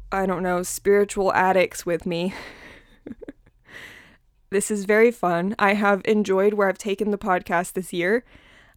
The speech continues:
I am taking more of a fluid, I guess you can say, and sometimes almost philosophical approach. Um, and I am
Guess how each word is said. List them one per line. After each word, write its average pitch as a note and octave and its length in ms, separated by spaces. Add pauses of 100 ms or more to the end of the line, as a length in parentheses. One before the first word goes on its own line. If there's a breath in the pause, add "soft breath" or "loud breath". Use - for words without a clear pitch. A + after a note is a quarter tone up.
(100)
I G3 180
am F#3+ 300
taking F3+ 460
more F3+ 400
of E3+ 260
a E3+ 440 (100)
fluid, G#3+ 680
I A3+ 120
guess A3+ 260
you A#3+ 80
can A#3 160
say, A3 460
and G3 160
sometimes F#3+ 420
almost F#3 340
philosophical F#3+ 880 (460 soft breath)
approach. A3 840 (480 soft breath)
Um, F#3+ 480 (280)
and F#3+ 520
I F#3+ 220
am F#3+ 680